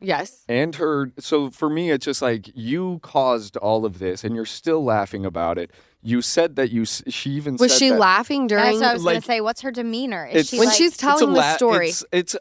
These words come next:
Speaker 2: I'm not gonna say she's laughing. She's, I think she's
Speaker 3: Nervous?
Speaker 2: nervous. She's
Speaker 3: Mm-hmm.
Speaker 2: awkward, and, like, it's just like, uh, but it just seems like they're
Speaker 1: Well, she does do that thing where she's like, "And so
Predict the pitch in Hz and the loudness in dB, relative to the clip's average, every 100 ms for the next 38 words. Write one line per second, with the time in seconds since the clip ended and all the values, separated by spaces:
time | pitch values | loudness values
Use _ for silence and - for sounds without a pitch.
0 | _ 185 226 269 220 185 180 165 147 135 | _ -4 -2 -2 -2 -4 -6 -6 -2 0
1 | 147 160 151 151 139 127 - _ 139 214 | 0 -2 -4 -2 -2 -4 -14 _ 2 2
2 | 214 233 170 151 160 160 160 151 - - | 2 0 -2 -2 0 0 -2 -4 -12 -10
3 | 131 123 123 98 120 120 104 _ 123 120 | -2 0 0 -2 -6 -6 -8 _ -8 -6
4 | 113 107 107 - 123 - 135 123 123 127 | -6 -4 -6 -6 -10 -8 -10 -8 -10 -12
5 | 123 135 _ _ _ _ _ _ - 175 | -14 -18 _ _ _ _ _ _ 2 2
6 | 170 185 - 196 165 156 131 143 139 - | 4 0 -2 -4 0 -2 0 -2 -2 2
7 | 277 269 269 277 226 254 220 208 208 185 | 4 4 4 2 2 2 2 2 0 0
8 | 190 196 190 - 240 - 302 277 269 | -2 -2 -2 0 -2 2 4 6 4